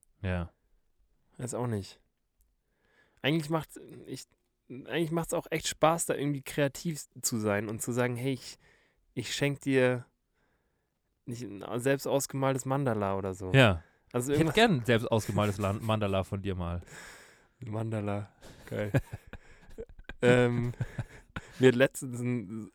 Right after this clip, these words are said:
Speaker 2: äh, ich glaub, ein Mitte dreißigjähriger Mann erzählt, dass er, seitdem er Corona hatte,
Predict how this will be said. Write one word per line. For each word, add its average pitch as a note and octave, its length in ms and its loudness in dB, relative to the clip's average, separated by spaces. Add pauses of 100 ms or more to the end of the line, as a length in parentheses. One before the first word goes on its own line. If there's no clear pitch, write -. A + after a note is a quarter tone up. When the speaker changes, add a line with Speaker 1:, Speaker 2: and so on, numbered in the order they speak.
(140)
Speaker 2:
äh, A2+ 280 4
ich A#2 120 -2
glaub, A#2+ 140 0
ein G#2+ 360 -14 (140)
Mitte B2+ 560 2
dreißigjähriger B2 800 2
Mann B2 220 2
erzählt, A#2 380 0
dass A#2+ 140 0
er, A#2 100 -2
seitdem A2+ 360 0
er A#2+ 240 2 (540)
Corona B2 500 4
hatte, B2 420 0